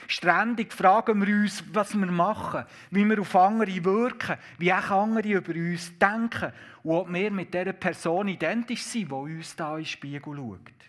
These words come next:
Und trotzdem bekommen wir uns irgendwie nie ganz zu fassen. Wir sind ständig in Bewegung und laufen uns irgendwie hinten nach.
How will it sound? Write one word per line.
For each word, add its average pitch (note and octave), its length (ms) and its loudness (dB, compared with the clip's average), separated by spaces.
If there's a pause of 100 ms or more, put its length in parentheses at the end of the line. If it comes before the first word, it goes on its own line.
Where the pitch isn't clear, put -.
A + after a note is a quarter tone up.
(1400)
Und F#2+ 160 -20
trotzdem B2 600 -10
bekommen A2 520 -8
wir A2 80 -10
uns B2 260 -10
irgendwie A#2+ 520 -10
nie A#2 300 -6
ganz A2+ 420 -12
zu - 80 -20
fassen. - 440 -20 (580)
Wir C3+ 140 -8
sind C3+ 160 -10
ständig F3 600 0
in C#3+ 60 -10
Bewegung C#3 500 -4 (320)
und C#3 140 -6
laufen B2+ 380 -4
uns F3 400 -6
irgendwie E3+ 540 -6
hinten D#3 420 -6
nach. A#2+ 360 -8